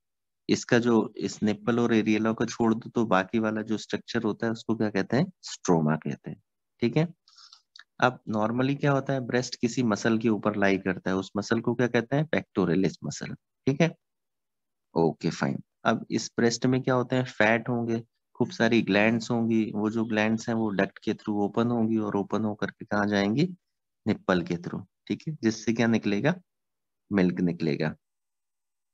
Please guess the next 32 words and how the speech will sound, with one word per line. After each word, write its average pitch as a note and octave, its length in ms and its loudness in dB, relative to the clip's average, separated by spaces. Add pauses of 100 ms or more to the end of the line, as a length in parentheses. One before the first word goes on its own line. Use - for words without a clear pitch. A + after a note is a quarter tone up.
(360)
ओके, F#2 340 0 (720)
तो A2+ 60 4
ये A2+ 240 4
फिर C3+ 120 2
हमने B2+ 240 0
पेशेंट B2 440 0
का B2+ 80 0
presentation G#2 720 0
बताया G2+ 320 2
था F#2+ 200 -2 (640)
कि G#2 120 4
hard G2 340 2
feel G2+ 260 -2
हो G2+ 120 -2
सकता F#2+ 380 -4
है, F#2+ 240 0 (260)
discharge G2 580 0
हो G2 100 -2
सकता G2 360 -4
है, G2 120 2
redness G2 480 -2
हो G2 80 -2
सकती F#2+ 400 -6
है F#2 100 2
patient F#2 440 -2
को, F#2+ 220 -2 (340)
<clears throat> - 180 -6 (680)
abnormal G#2+ 600 0
nipple G#2+ 440 0
हो G#2+ 140 0
सकता G2 360 -8
है, F#2+ 140 -4